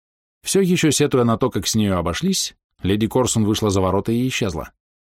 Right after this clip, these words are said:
Полковник подъехал к двери и, сойдя с лошади, привязал уздечку к кольцу в стене. Когда он вошёл внутрь, появился Вернон, поддерживающий под руку Люси.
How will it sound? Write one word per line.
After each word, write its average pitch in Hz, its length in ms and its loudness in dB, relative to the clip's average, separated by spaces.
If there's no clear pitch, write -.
Полковник 87 500 0
подъехал 85 460 -2
к 76 60 -8
двери 107 260 0
и, 104 80 0
сойдя 87 300 -2
с - 80 -6
лошади, 107 300 0
привязал 95 400 0
уздечку 101 440 -2
к - 40 -20
кольцу 95 320 -4
в 90 60 -6
стене. 104 340 -6
Когда 95 240 0
он 127 100 2
вошёл 127 320 2
внутрь, 165 320 2
появился 135 500 2
Вернон, 104 400 2
поддерживающий 98 800 -2
под 87 180 -4
руку 90 220 -2
Люси. 92 340 -4